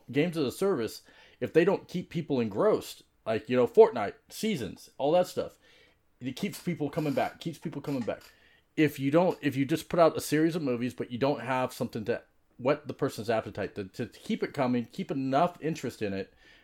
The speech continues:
they might go off to something else, like Hulu or something like that. But if you keep it going, there's another thing that if people are coming for, for, for, for their fantasy,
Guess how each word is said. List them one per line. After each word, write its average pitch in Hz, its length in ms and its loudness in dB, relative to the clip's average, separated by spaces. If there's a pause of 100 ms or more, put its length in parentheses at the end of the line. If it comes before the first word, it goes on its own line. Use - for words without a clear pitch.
(100)
they 123 140 2
might 139 480 2
go 127 180 4
off 139 200 4
to 139 100 -8
something 147 260 -6
else, 180 200 -2
like 95 120 -4
Hulu 185 260 -2
or 92 100 -8
something 113 280 -10
like 120 120 -4
that. 139 200 0
But 107 120 -4
if 98 120 -8
you 104 80 -14
keep 180 220 -6
it 160 120 -6
going, 165 420 2 (240)
there's 113 180 -6
another 135 300 0
thing 175 220 -2
that 104 100 -2
if - 180 -14
people 143 240 -2
are - 20 -6
coming 156 300 0
for, 151 160 -4 (160)
for, 143 240 -4 (180)
for, 127 440 0 (340)
for - 80 -4
their 143 100 4
fantasy, 147 640 0